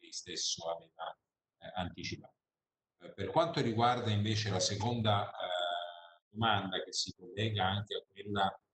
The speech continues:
ehm, rivolta dall'onorevole Martino,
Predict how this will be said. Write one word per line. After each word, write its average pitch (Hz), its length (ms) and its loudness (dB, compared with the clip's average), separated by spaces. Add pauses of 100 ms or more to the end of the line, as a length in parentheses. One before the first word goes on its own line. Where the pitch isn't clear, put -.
(220)
ehm, 85 840 -4 (300)
rivolta 98 460 0
dall'onorevole 92 720 0
Martino, - 760 -4